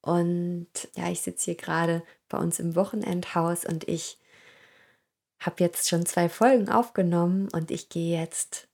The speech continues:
ans Feuerchen und ich mach mir was Schönes zu essen und trinke ein leckeres Getränk dazu und feier einfach dieses, „Ah, wie schön.“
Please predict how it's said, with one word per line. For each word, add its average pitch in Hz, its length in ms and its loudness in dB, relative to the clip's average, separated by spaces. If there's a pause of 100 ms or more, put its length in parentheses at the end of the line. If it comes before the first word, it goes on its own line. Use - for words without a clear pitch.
(340)
ans 165 420 -4
Feuerchen 180 920 2
und 160 340 -6
ich - 300 -8 (720)
mach 165 240 -2
mir 170 160 0
was 165 120 0
Schönes 170 380 -2
zu - 240 -8
essen 180 540 2
und 165 260 -4 (400)
trinke 190 400 0
ein 165 400 -4
leckeres 170 720 0 (320)
Getränk 196 500 0
dazu 185 540 2
und 170 260 -2
feier 196 560 4
einfach 180 380 -2
dieses, 180 600 -6
„Ah, 185 540 -2 (760)
wie 190 100 -4
schön.“ 170 640 -2